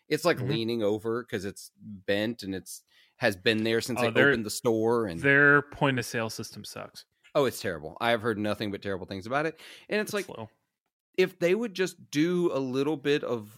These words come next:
Speaker 1: remodel and some interior work, that Guitar Center in Jackson, Mississippi could be great, 'cause their staff work really, really, really hard. I've had nothing, nothing but positive experiences in that store.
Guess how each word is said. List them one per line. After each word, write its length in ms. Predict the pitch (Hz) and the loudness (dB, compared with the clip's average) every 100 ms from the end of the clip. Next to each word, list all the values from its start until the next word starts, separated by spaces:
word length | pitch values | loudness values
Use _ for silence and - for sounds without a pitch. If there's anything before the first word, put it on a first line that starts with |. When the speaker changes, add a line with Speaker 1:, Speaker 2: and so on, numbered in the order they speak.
| - | -12
Speaker 1:
remodel 640 | 120 139 143 120 135 156 156 | -4 0 2 4 2 2 0
and 140 | 117 | -2
some 120 | 110 101 | -4 -4
interior 460 | 117 143 156 143 | -4 -2 -4 -4
work, 380 | 110 101 135 - 135 | -4 -4 -4 -6 -4
that 160 | 135 | -4
Guitar 220 | - 202 | -2 -4
Center 220 | 190 208 180 | -4 -4 -4
in 60 | |
Jackson, 320 | 135 143 147 | -4 -4 -4
Mississippi 340 | 131 - 151 123 | -8 -6 -10 -10
could 100 | 90 | -12
be 80 | 92 | -12
great, 600 | 98 82 101 - _ - _ _ | -10 -6 -8 -8 _ -20 _ _
'cause 140 | - 135 | -4 -2
their 120 | 127 | -2
staff 380 | - 139 160 - | 0 0 0 -4
work 240 | 113 117 _ | -8 -8 _
really, 360 | 107 110 110 104 | -6 -4 -2 -2
really, 320 | 110 110 95 | -2 -4 -6
really 400 | 104 104 101 92 | -4 -4 -2 -4
hard. 360 | 90 87 90 - | -4 -6 -6 -8
I've 160 | 113 120 | -6 -2
had 200 | 135 113 | -2 -2
nothing, 520 | 113 127 - 165 170 _ - _ - | -4 -4 -2 -4 -6 _ -20 _ -14
nothing 840 | 101 104 117 120 - 107 87 73 - _ | -8 -4 -2 -4 -6 -8 -8 -10 -18 _
but 200 | 120 - | -8 -8
positive 420 | - 101 95 95 90 | -6 -4 -4 -6 -12
experiences 640 | - - 92 85 - 87 | -12 -8 -8 -8 -12 -12
in 120 | 82 | -12
that 160 | 80 - | -12 -12
store. 320 | - 156 | -12 -12